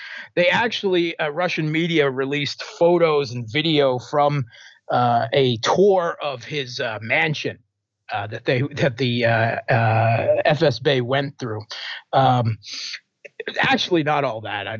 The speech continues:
I think he really needed an interior decorator, <laughs> to be honest. Uh, but included among it was a giant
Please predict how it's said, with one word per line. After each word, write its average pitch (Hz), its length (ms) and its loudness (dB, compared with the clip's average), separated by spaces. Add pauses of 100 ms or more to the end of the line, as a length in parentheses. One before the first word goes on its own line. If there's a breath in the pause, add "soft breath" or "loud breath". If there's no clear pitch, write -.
I 139 40 -2
think 151 220 -2
he 135 80 -6
really 123 280 2
needed 113 380 -4
an 107 80 -8
interior 107 500 0
decorator, 110 640 2
<laughs> - 60 -2
to - 80 -6
be 107 160 -2
honest. 107 460 0 (360 loud breath)
Uh, 135 140 6
but 170 300 2
included 214 560 2
among 180 340 -2
it 165 220 -4
was 151 360 -2
a 139 160 0
giant 156 540 0